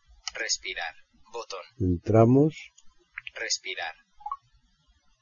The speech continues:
Speaker 2: Fliseamos a la derecha.
Speaker 1: Cero minutos hoy última vez. Veinticinco barra dos barra veinte corazón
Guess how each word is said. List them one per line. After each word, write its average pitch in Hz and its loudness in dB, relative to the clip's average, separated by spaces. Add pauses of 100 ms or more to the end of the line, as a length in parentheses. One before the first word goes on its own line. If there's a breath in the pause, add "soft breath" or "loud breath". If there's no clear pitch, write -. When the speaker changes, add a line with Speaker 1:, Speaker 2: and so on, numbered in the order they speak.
(580)
Speaker 2:
Fliseamos 107 4
a 92 6
la 107 6
derecha. 107 6 (320)
Speaker 1:
Cero - -10
minutos 120 -8
hoy 117 -10
última 120 -14
vez. 87 -18 (680)
Veinticinco - -8
barra 104 -10
dos 98 -12
barra 110 -8
veinte 104 -12
corazón 98 -12